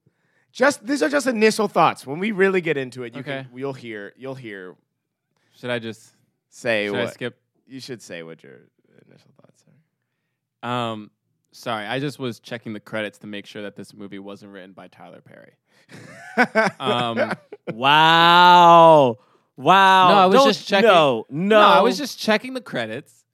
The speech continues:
Speaker 2: to make sure that
Speaker 1: I don't
Speaker 2: it
Speaker 1: even know.
Speaker 2: wasn't, in fact,
Speaker 3: No.
Speaker 2: written by Tyler Perry.
Speaker 1: I don't even know if that's a diss. Is that a diss?
Speaker 2: It's, I don't know. It's not a
Speaker 3: Yes,
Speaker 2: here.
Speaker 3: that's a diss,
Speaker 2: Listen,
Speaker 3: James.
Speaker 2: be, be,
Speaker 1: I don't know.
Speaker 2: Look. I'm not gonna take people's joy away.
Speaker 1: He's a, he's a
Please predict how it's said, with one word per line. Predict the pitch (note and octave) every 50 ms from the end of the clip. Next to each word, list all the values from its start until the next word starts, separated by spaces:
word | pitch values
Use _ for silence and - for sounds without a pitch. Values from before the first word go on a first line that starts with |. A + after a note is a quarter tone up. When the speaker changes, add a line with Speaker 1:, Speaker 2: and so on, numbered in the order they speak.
| _ _ _ _ _ _
Speaker 2:
to | _ - F3+
make | D#3+ D#3 E3 E3 F3+ G3 F#3+ -
sure | - - - - B3+ C4 G3 C#3+ B2 A#2 A2+
that | - -
Speaker 1:
I | C#3 -
don't | - A#3
Speaker 2:
it | F3+
Speaker 1:
even | C#3 C#3 C#3+
know. | C#3+ D3+
Speaker 2:
wasn't, | F3+ F3 F#3+ F#3 D#3+
in | D3+ D3 C#3
fact, | - _ E3 D#3 D3+ C#3+ C3
Speaker 3:
No. | C#3 D3 C#3+ C#3+ C#3+
Speaker 2:
written | C#3 C3+ C3+
by | C3 C3 B2+
Tyler | - - C#3+ C#3 C3+ C3 B2+ A#2
Perry. | - D#3
Speaker 1:
I | A3
don't | C4+ C4+ A#3
even | G#3 G3 F#3
know | F3+ E3+
if | D#3+ -
that's | D3+ C#3+ -
a | C3+ A2+
diss. | G#2 - C#3 E3+ C#3+ -
Is | G2+ G2
that | C#3+ E3 E3+
a | B2
diss? | F#2 - B2+ D#3 - F4+ - - - - _
Speaker 2:
It's, | G3+ - - - -
I | A3 B3
don't | G3+ B2
know. | G#2 G#2 A#2 E3+ - -
It's | G#3+ -
not | C4 B3+ A#3
a | E3+ C3 _ _ _ _
Speaker 3:
Yes, | - - A#3 D4+ E4+
Speaker 2:
here. | F#4+ G4+
Speaker 3:
that's | A#3+ A3+ -
a | A3 G3
diss, | D3 A2+ A2 F#3 F#3+ F#3+ - -
Speaker 2:
Listen, | - G#3+ E3+
Speaker 3:
James. | E3+ F#3+ G3+ G#3+ A#3+ C4+ B3+ - -
Speaker 2:
be, | - C4 C#4+
be, | B3 - _
Speaker 1:
I | - D#4+
don't | G#4 A4 A#4 A4+ A4+ B4 A#4+ C#4 -
know. | D4
Speaker 2:
Look. | C#4 - B2 - _ _ _ _ _ _ _ _ _ _ _ _ _ _ _ _ _ _ _ _ _ _ _ _ _ _ _ _ _ _ _ _ _ _ _ _ _ _ _ _ _ _ _ _ _ _ _ _ _ _ _ _ _ _
I'm | - G#3 E4
not | - G3+ -
gonna | - A2 G2+
take | - - F#2 -
people's | - G2+ G2+ F#2 G#2 G2
joy | _ - D2 F2 E2
away. | C2 E2 - - - - _ _ _ _ _
Speaker 1:
He's | - A3+ E4+ -
a, | - C#3 A#2
he's | D3+ F#3+ - -
a | D3 A#2 G#2 G2+ G2